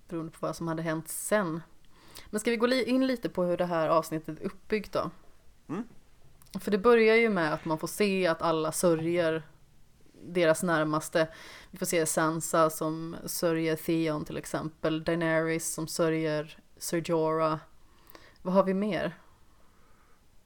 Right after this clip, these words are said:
Speaker 2: Ehm.
Speaker 1: Ja, de ligger upplagda sedan på olika bål där alla
Speaker 2: Precis.
Speaker 1: krigare i slaget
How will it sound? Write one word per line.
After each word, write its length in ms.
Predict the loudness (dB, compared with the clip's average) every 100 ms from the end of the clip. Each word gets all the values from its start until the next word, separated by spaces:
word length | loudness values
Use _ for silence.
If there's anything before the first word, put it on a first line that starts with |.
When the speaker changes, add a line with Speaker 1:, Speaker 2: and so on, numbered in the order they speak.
| -20 -20 -20 -20 -20 -14
Speaker 2:
Ehm. 680 | -6 -2 0 0 -2 -4 -8 -12 -20 -20 -20 -20 -20 -20 -12 -4
Speaker 1:
Ja, 80 | 2
de 140 | 2
ligger 240 | 2 0
upplagda 540 | -2 -4 4 4 6 2
sedan 560 | 2 2 0 -2 -8 -10 -12 -6
på 80 | -2
olika 400 | 0 0 0 0
bål 520 | 0 0 0 -2 -4 -10 -20 -20 -16
där 240 | -4 2 4
alla 280 | 4 4
Speaker 2:
Precis. 100 | 2 2 2 2
Speaker 1:
krigare 200 | 2 2
i 360 | 2 0 -2 -6 -6
slaget 720 | 2 2 2 -2 -6 -10